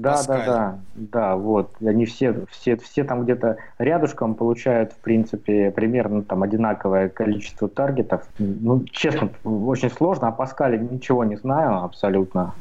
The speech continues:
Speaker 2: Ну, ё-моё. Просто смотри, у нас подкаст выйдет в четверг перед игрой, и, соответственно, многие менеджеры в панике будут думать, брать, ставить, не ставить, а ты тут их лишаешь последней надежды. Подкинь,
Speaker 1: Ну, я,
Speaker 2: подкинь
Speaker 1: я,
Speaker 2: позитивчика
Speaker 1: я
Speaker 2: на какого-нибудь Реса, давай, давай, давай.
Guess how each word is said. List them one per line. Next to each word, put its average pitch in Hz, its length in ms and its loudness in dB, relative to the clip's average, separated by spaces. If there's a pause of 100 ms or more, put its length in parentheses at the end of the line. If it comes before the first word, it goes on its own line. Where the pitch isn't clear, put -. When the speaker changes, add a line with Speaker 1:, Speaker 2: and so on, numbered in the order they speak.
(120)
Speaker 2:
Ну, 85 60 -10
ё-моё. 87 520 -4 (140)
Просто 135 220 -2
смотри, 160 460 0
у 117 80 -10
нас 123 200 2
подкаст 127 440 0
выйдет 120 240 0
в - 40 -8
четверг 151 640 -2
перед 104 320 0
игрой, 123 480 0
и, 95 140 -10
соответственно, 117 600 0
многие 139 300 2
менеджеры 131 560 2
в - 140 -6
панике 123 480 0
будут 107 420 0
думать, 120 600 0
брать, 131 440 0
ставить, 120 600 0
не 110 80 -2
ставить, 117 580 0
а 104 80 -2
ты 127 200 0
тут 117 220 -2
их - 140 -4
лишаешь 127 480 0
последней 113 400 0
надежды. 101 560 -2 (300)
Подкинь, - 380 -2
Speaker 1:
Ну, 156 60 0
я, 143 40 0
Speaker 2:
подкинь 202 360 2
Speaker 1:
я, 160 40 0
Speaker 2:
позитивчика 220 640 0
Speaker 1:
я 180 40 2
Speaker 2:
на 175 80 0
какого-нибудь 190 640 0
Реса, 185 380 2
давай, 151 360 2
давай, 139 460 0
давай. 135 340 0